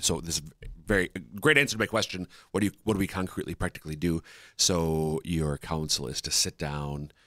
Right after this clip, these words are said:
um, that what you do is daily basis, try to, um, reflect on five ways where you've seen God working. Uh, and I think that even that idea for some people, "What, what do you mean by seeing God working?" So I'd like you in just a minute to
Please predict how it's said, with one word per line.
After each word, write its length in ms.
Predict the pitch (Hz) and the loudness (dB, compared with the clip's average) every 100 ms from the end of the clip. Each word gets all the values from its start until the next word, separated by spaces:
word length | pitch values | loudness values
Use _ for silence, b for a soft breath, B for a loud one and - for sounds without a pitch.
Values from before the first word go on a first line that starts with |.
| b b - | b b -8
um, 240 | 71 65 | -8 -6
that 180 | 76 - | -8 -4
what 180 | 95 - | -4 0
you 160 | 110 | -2
do 340 | 80 73 76 80 | 0 -2 -2 -2
is 220 | 80 - | -4 -4
daily 220 | 80 78 | -4 -6
basis, 360 | 71 71 80 - | -6 -4 -2 -2
try 260 | - 76 | -4 -8
to, 360 | 73 78 73 69 - | -8 -8 -8 -10 -14
um, 320 | 73 67 65 _ b b | -16 -16 -20 _ b b
reflect 440 | 82 - 76 76 - | -14 -8 -8 -8 -12
on 500 | 76 73 71 71 71 _ _ | -12 -10 -8 -10 -14 _ _
five 400 | - 80 76 71 | -8 -4 -4 -4
ways 400 | 73 69 71 67 | -8 -6 -8 -8
where 100 | 73 | -8
you've 160 | 69 - | -10 -2
seen 420 | - 71 69 67 69 | -2 -2 -12 -16 -14
God 320 | 67 64 67 | -14 -14 -14
working. 380 | 69 69 - 62 B B B B B | -12 -12 -14 -20 B B B B B
Uh, 220 | 85 80 - | -4 -4 -4
and 120 | 101 | -4
I 40 | 101 | -2
think 280 | - 117 98 | -2 -4 -2
that 120 | 113 120 | -2 0
even 380 | 127 139 113 - | 2 2 0 -4
that 360 | 101 101 127 - | -2 2 2 2
idea 300 | 95 80 82 | -2 -2 -4
for 140 | 92 | -2
some 160 | 82 87 | -2 -2
people, 160 | 85 - | -6 -8
"What, 140 | 123 - | -12 -10
what 100 | - | -14
do 60 | - | -12
you 80 | 131 | -8
mean 360 | 117 95 95 | -6 -6 -6
by 300 | 73 71 73 - | -8 -12 -14 -2
seeing 640 | - - - 82 78 78 | 2 2 2 -6 -8 -8
God 240 | 71 69 67 | -10 -14 -10
working?" 340 | 69 - 67 | -10 -10 -8
So 180 | - 76 - | -4 -4 -4
I'd 160 | 82 78 | -6 -2
like 200 | 92 80 | -4 -2
you 80 | |
in 60 | 80 | -2
just 160 | 76 78 | 0 0
a 60 | |
minute 240 | 76 73 - | -2 -4 -4
to 280 | 78 71 | -4 -6